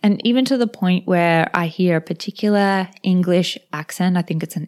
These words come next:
Essex accent, and I shudder. And I had that inkling that she was not the right person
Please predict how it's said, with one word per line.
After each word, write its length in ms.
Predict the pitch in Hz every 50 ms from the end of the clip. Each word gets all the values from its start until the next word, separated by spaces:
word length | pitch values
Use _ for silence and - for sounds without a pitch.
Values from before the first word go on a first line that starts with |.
| -
Essex 380 | 160 156 156 - 185 175 - -
accent, 480 | - 170 175 - - - 185 185 190 -
and 320 | - 170 165 165 165 160 - -
I 140 | 165 160 160
shudder. 480 | - - - - 156 - - - - - _ _ - - - - - - - - -
And 140 | - 185 190
I 120 | 196 208 220
had 260 | 190 196 202 196 190
that 180 | 202 196 -
inkling 600 | - 180 185 190 190 - 185 190 208 240 254 262 - - - - - - _ -
that 500 | 180 165 165 165 160 160 - - - -
she 200 | - - 185 170
was 180 | 165 160 165
not 300 | 165 165 170 170 170 -
the 100 | 208 196
right 240 | 185 180 175 175 -
person 680 | - 175 160 160 165 - - 175 170 165 165 170 170